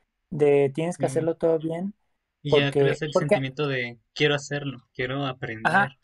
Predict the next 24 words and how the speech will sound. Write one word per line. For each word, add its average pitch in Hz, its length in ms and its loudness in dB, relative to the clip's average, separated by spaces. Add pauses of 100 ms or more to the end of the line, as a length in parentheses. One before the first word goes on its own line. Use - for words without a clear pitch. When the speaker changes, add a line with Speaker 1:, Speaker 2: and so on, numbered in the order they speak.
(440)
Speaker 1:
ajá, 196 280 -2
porque 196 220 -6
así 196 200 -4
no 233 120 -2
haces 220 280 -8
que 196 100 -8
las 180 140 -8
personas 180 280 -8
lo 180 80 -2
hagan 185 180 -2
con 156 160 -14
gusto, 180 280 -10
lo 151 100 -4
haces, 156 180 -10
lo 156 120 -4
haces 165 340 -6
que 180 80 -4
las 147 100 -2
personas 156 280 -4
lo 156 80 0
hagan 170 220 -6
por 135 240 -8
pura 165 240 -2
obligación. 156 520 -8